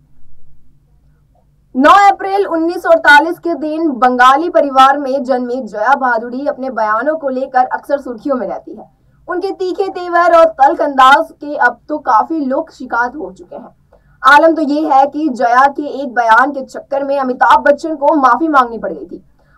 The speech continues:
आइए हम आपको बताते हैं, जया के विवादों से रूबरू कराते हैं।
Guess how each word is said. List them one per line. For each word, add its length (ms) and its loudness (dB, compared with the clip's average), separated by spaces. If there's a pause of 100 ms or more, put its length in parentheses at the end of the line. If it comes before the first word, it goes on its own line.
(120)
आइए 200 4
हम 140 0
आपको 260 2
बताते 440 2
हैं, 360 -2
जया 300 0
के 120 -8
विवादों 460 -2
से 180 -6
रूबरू 360 -6
कराते 340 -10
हैं। 180 -20